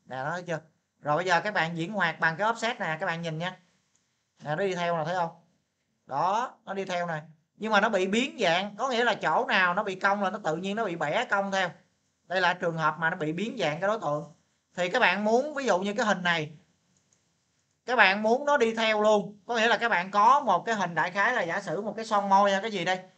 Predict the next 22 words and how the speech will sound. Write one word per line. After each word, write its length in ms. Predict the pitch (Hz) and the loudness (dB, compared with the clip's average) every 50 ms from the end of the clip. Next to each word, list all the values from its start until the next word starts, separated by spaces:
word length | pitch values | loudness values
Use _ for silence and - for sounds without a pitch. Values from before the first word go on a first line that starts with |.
| _ _ | _ _
hay 80 | - 196 | 0 2
là 80 | 190 | 2
cái 140 | 175 196 220 | 2 0 -2
hũ 240 | 214 185 156 185 247 | -4 -4 -4 -4 -4
gì 100 | 254 214 | -4 -2
nè, 140 | 185 170 160 | -2 -2 -2
các 80 | 170 214 | -2 -2
bạn 220 | 196 165 170 190 | -2 -2 -2 -4
muốn 140 | 196 220 254 | -6 -4 -4
nó 80 | 277 262 | -4 -6
di 200 | 220 214 208 - | -6 -6 -6 -4
chuyển 220 | - 156 180 247 | -4 -4 -4 -4
vậy 120 | 247 214 | -4 -2
nè, 140 | 180 170 160 156 - _ _ _ _ _ _ - | -2 -2 -4 -4 -8 _ _ _ _ _ _ -10
thì 120 | 170 170 | -6 -6
chúng 120 | 202 233 | -4 2
ta 160 | 233 220 202 190 | 4 4 4 4
phải 200 | 185 185 202 202 | 4 0 0 0
dùng 160 | 196 180 165 | -2 -4 -4
cái 80 | 180 | -4
cách 140 | 185 247 240 - | -6 -6 -6 -4
khác. 240 | - 233 247 262 | -2 -2 -2 -2